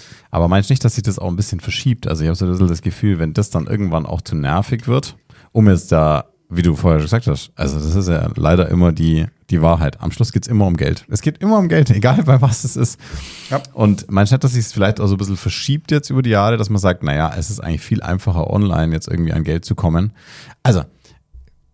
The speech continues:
Speaker 1: will ich, die Ideen will ich gar nicht sagen, gell? Aber ich hab manche so Ideen, wo ich mir so denke, „Naja, ich hab leider, äh, le-, leider oder zum Glück keine, keine, <laughs> leider oder zum Glück keine kriminelle Energie in
Speaker 2: Ja.
Speaker 1: mir.“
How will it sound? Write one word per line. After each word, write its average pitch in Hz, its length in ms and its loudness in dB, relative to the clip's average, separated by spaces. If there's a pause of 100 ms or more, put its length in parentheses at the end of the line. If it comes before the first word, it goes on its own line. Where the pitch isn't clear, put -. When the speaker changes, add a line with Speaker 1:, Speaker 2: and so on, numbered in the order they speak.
(120)
Speaker 1:
will 101 220 -4
ich, 87 160 -8
die 90 160 -6
Ideen 92 260 -4
will 87 100 -4
ich 80 60 -4
gar 76 120 -2
nicht 73 100 -2
sagen, 85 280 -2
gell? 69 100 -6
Aber 80 260 -4
ich 80 80 -2
hab 85 80 -4
manche 98 320 -4
so 90 120 -6
Ideen, 87 540 -8
wo 85 240 -12
ich 87 60 -10
mir 82 80 -10
so 82 80 -12
denke, 80 300 -12
„Naja, 82 220 -8
ich 78 140 -12 (120)
hab 92 120 -8
leider, 80 380 -8
äh, 82 140 -16
le-, 85 180 -10 (140)
leider 95 400 0
oder 92 140 -4
zum 104 160 -10
Glück 113 160 -4
keine, - 200 -2
keine, - 320 0 (340)
<laughs> - 60 2
leider 113 280 2
oder 113 140 2
zum 101 140 -6
Glück 104 120 -2
keine 98 200 2
kriminelle 95 420 2
Energie 87 380 -2
in 85 140 -2
Speaker 2:
Ja. 92 140 2
Speaker 1:
mir.“ - 20 -8